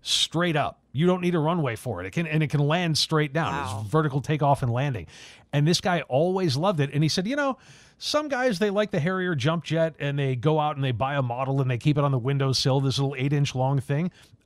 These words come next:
Speaker 1: I
Speaker 2: Uh-huh.
Speaker 1: had the opportunity to buy a real one, so I did, and just left it there. It's, it's been decommissioned, so it doesn't
Speaker 2: Yeah.
Speaker 1: fly anymore, but it's, it's there on the lawn, and it's a full size." They said of the ones that were made,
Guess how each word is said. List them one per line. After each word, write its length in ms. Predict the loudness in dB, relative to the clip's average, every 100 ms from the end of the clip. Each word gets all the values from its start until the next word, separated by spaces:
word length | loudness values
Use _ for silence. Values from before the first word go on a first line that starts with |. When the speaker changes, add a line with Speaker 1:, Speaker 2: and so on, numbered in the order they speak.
| -4
Speaker 1:
I 80 | 0
Speaker 2:
Uh-huh. 100 | 2
Speaker 1:
had 100 | 2
the 120 | 2
opportunity 580 | 2 0 0 0 2 0
to 80 | 0
buy 220 | 0 0
a 100 | 0
real 300 | 0 0 0
one, 260 | 0 -2 -8
so 400 | -4 -2 2 2
I 140 | 2 0
did, 640 | -4 -2 4 4 4 -4 -6 -18 -20 -2
and 180 | 2 4
just 340 | 4 0 -2 -8
left 420 | -4 0 0 -2
it 120 | -2
there. 420 | 0 2 2 0 -2
It's, 240 | -2 -2 -6 -4
it's 160 | -6 -2
been 220 | -2 0
decommissioned, 640 | 0 2 2 0 -6 -10
so 140 | -10
it 80 | -4
doesn't 280 | -2 -2 -4
Speaker 2:
Yeah. 100 | -2
Speaker 1:
fly 180 | -2 -2
anymore, 480 | -2 -4 -4 -4 -4 -8 -20 -20 -14
but 460 | -6 0 2 2 0 _
it's, 440 | -4 0 -2 -4 -6
it's 200 | -6 -2
there 260 | 0 2 2
on 80 |
the 80 | 0
lawn, 220 | 0 0
and 80 | 0
it's 100 | -2
a 60 | -4
full 260 | -2 -2 -2
size." 360 | -2 -2 0
They 120 | 0
said 400 | 0 2 0 -2 -6 0
of 240 | 0 2
the 80 | 0
ones 360 | 0 -2 -2
that 140 | -4 -2
were 100 | 0
made, 640 | 2 2 0 -4 -6 -8